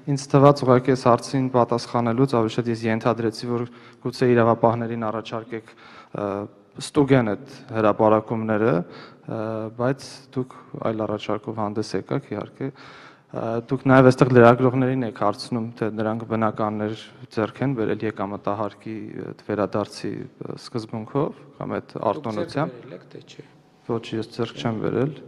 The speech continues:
Speaker 1: ես ձեռք եմ բերել, եթե անձնապես ինձ եք հարցնում, ը, մինչև տասնութ թվականի հայտնի իրադարձությունները, ը,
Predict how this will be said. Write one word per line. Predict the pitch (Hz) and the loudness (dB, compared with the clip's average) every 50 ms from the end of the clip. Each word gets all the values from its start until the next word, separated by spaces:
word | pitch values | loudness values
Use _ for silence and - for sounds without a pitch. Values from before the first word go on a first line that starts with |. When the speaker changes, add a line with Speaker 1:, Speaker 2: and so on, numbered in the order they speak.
| - - - | -20 -16 -10
Speaker 1:
ես | - 113 113 - | -10 -10 -10 -10
ձեռք | - - 123 120 113 117 | -8 -4 -4 -4 -4 -4
եմ | - 117 113 | -8 -8 -6
բերել, | 107 110 110 110 107 113 110 | -4 -4 -4 -4 -4 -6 -8
եթե | 107 - 110 107 - 95 | -8 -8 -8 -8 -8 -8
անձնապես | - 113 113 107 - 117 107 - - 107 - - | -8 -10 -10 -10 -10 -10 -10 -8 -8 -10 -8 -8
ինձ | 113 110 - 101 | -10 -8 -8 -8
եք | 104 - - | -8 -6 -6
հարցնում, | 98 101 - - - - - 135 - - - - - - - _ _ | -6 -6 -6 -8 -10 -10 -8 -8 -10 -12 -18 -20 -20 -20 -20 _ _
ը, | _ - 104 107 107 107 104 107 | _ -6 -2 -2 0 0 -2 -2
մինչև | 107 113 120 120 120 - 127 120 113 - - - - - | -2 -2 -2 -2 0 2 2 2 2 0 -6 -16 -8 -2
տասնութ | - 107 107 - - 123 117 - | 0 0 0 0 -4 -8 -6 -2
թվականի | - 110 107 107 107 - 107 110 113 104 | 0 0 0 0 0 -2 -4 -4 -4 -2
հայտնի | 110 113 110 - - 117 104 | -2 -2 -2 -2 -4 -6 -4
իրադարձությունները, | 101 107 98 101 104 95 95 - - - - - - 110 101 98 98 85 95 104 120 147 180 - - - - - - - - - - _ _ | -4 -4 -2 -2 -2 -4 -4 -4 -12 -18 -20 -14 -12 -10 -10 -10 -10 -8 -8 -6 -6 -6 -8 -10 -16 -20 -20 -20 -20 -20 -20 -20 -20 _ _
ը, | _ - - - | _ -14 -14 -12